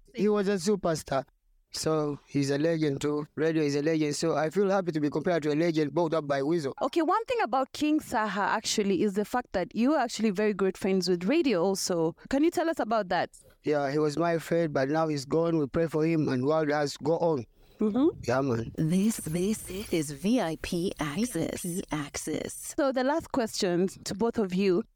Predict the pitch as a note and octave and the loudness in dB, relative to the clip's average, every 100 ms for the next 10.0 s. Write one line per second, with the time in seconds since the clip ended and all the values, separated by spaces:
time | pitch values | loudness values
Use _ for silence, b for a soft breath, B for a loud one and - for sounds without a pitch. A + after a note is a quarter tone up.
0 | - - B3+ C4+ C#4 D4+ F#4+ - C#4+ - | -20 -4 0 2 2 2 0 -2 -4 0
1 | A#3+ A#3 A#3 A3+ G#3 - A3 G3 F#3 F#3 | 0 2 0 0 -2 -2 -2 0 0 0
2 | F3+ G#3 G3+ G3+ F#3+ F#3 F#3+ G#3 G#3 G3+ | 0 0 0 2 2 2 0 0 0 0
3 | G3 F#3+ F#3 F3+ - G3+ F#3 F3+ - G3+ | 2 2 0 -2 -2 0 2 2 0 0
4 | G3+ - B3 - A3+ G#3+ - - - A3+ | 0 0 -2 0 0 0 -6 -10 -2 0
5 | G#3 F#3+ G3 - F#3+ F3 G3 G3 G3 G3 | 2 0 -2 0 -2 0 0 2 2 0
6 | G3+ - A3 - F#3 F3+ G3 A3+ A#3 A3+ | -2 0 0 0 -2 0 2 2 2 2
7 | A3 G#3+ G#3 G#3 - F#3+ E3 B3 - - | 2 2 0 0 0 -2 0 0 0 -6
8 | - A3+ G3+ A3 A3 C#4+ A#3 - B3 A3 | -4 -2 0 0 2 2 0 0 2 2
9 | G#3 - A3+ D4+ D4 B3 A3+ A#3+ A#3 A3+ | 0 -2 -2 2 2 2 2 0 2 2